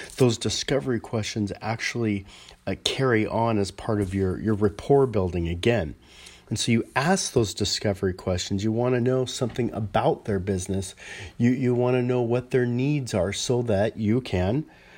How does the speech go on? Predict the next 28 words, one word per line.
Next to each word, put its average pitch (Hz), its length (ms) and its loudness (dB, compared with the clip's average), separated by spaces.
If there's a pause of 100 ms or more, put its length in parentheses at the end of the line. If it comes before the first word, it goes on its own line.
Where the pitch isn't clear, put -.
(140)
provide 90 540 0
solutions. 185 960 0 (460)
Uh, 135 80 0
there's 151 180 6
a 156 40 -2
couple 180 260 0
different 127 320 2
ways 123 260 6
I've 104 200 2
heard 110 260 0
this 107 180 0
des-, - 300 -4 (180)
described. 95 580 0
One 117 360 2
is, 107 260 0 (460)
uh, - 160 0
by 104 220 4
loading 117 420 4
your 101 120 4
gun, 101 380 4
and 117 140 0
so 107 260 2
each - 300 -4
question - 640 -2
then 98 160 2
becomes 98 340 -2
a 98 60 0
bullet. 104 640 0